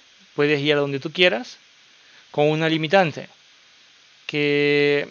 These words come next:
el mundo, según la historia, la superficie de este planeta está contaminada por una explotación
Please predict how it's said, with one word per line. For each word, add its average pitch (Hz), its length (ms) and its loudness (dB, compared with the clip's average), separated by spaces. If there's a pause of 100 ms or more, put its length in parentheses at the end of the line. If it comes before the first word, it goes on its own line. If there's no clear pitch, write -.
(160)
el 147 160 -4
mundo, 190 640 -2
según 143 320 -4
la 139 40 0
historia, 170 480 0 (1160)
la 151 140 2
superficie 165 680 0
de 170 60 4
este 180 160 -2
planeta 160 340 0
está 143 160 -4
contaminada 147 800 0 (880)
por 151 240 2
una 160 1200 -4
explotación 156 840 0